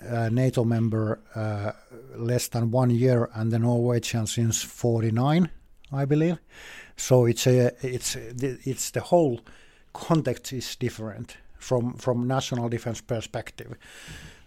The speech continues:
So, so when we have been non-aligned, it means that we have, uh, we, we had to have another solutions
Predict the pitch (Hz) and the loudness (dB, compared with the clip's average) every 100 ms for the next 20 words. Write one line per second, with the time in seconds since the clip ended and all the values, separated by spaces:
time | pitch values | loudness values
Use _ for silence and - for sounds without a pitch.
0 | - - 123 117 117 113 131 120 117 139 | -16 -4 0 0 -2 -2 -2 0 0 2
1 | 143 147 139 165 - 135 135 147 135 127 | 4 4 4 0 0 2 2 2 2 2
2 | 135 131 107 127 - - 135 135 139 127 | 4 2 2 -4 -6 -8 -2 4 4 4
3 | 123 - 131 131 127 117 123 - _ - | 0 -2 0 2 4 2 -2 -10 _ -20
4 | - 127 123 127 120 127 123 127 123 120 | -12 -6 -2 0 0 0 -2 0 0 0
5 | - - - - - - 147 - 147 110 | -4 -20 -20 -20 -10 2 2 2 2 4
6 | 123 - 127 127 160 156 - 120 151 131 | 2 2 2 4 4 2 0 0 2 2
7 | - 101 101 - | 0 -8 -10 -12